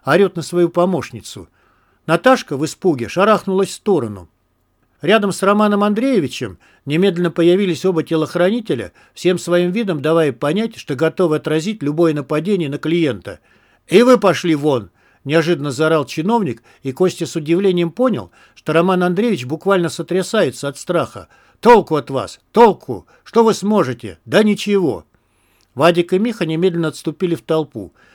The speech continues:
Чиновник оглядел всех страшным взглядом и вдруг бросился обратно внутрь вагона. "А как же речь, Роман Андреевич?" — весело крикнула вслед ему Марина, но тот уже скрылся в люке, напоследок отчаянно взмахнув рукавами дорогого костюма.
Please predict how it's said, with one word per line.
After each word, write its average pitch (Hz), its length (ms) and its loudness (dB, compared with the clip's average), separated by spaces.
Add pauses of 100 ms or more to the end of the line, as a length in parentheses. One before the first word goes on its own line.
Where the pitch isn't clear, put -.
(120)
Чиновник 190 500 0
оглядел 165 420 0
всех 135 200 -8
страшным 156 440 -2
взглядом 175 520 -2 (200)
и 143 100 -2
вдруг 160 280 0
бросился 170 480 -2
обратно 160 380 -2
внутрь 151 300 -4
вагона. 127 500 -4 (600)
"А 156 120 0
как 240 220 6
же 226 140 2
речь, 240 320 -2 (220)
Роман 214 360 4
Андреевич?" — 143 580 -2 (100)
весело 165 380 2
крикнула 156 440 -4
вслед 147 300 -6
ему 147 200 -4
Марина, 180 460 -2 (280)
но 143 100 -6
тот 196 220 -2
уже 175 180 0
скрылся 175 460 -2
в 175 60 -2
люке, 226 240 -4
напоследок 147 600 -4
отчаянно 139 540 -2
взмахнув 147 640 -6
рукавами 151 560 -2
дорогого 143 500 -2
костюма. 127 600 -8